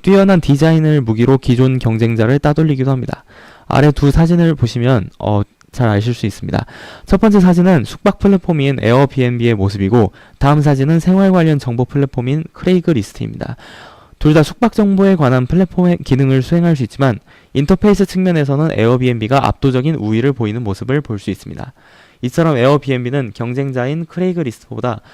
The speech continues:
사용자 편의성을 강화함으로써 독점적 지위를 강화시켜 나가는데요.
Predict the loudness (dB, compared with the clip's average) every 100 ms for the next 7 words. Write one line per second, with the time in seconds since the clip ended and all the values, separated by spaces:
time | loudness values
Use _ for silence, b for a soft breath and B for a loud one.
0 | b _ -6 -4 -4 -6 -6 -6 -6 -6
1 | -8 -8 -8 -6 -6 -8 -8 -6 -6 -6
2 | -8 -4 -4 -4 -4 -6 _ -8 -6 -6
3 | -6 -8 -8 -10 -10 -6 -6 -6 -6 -6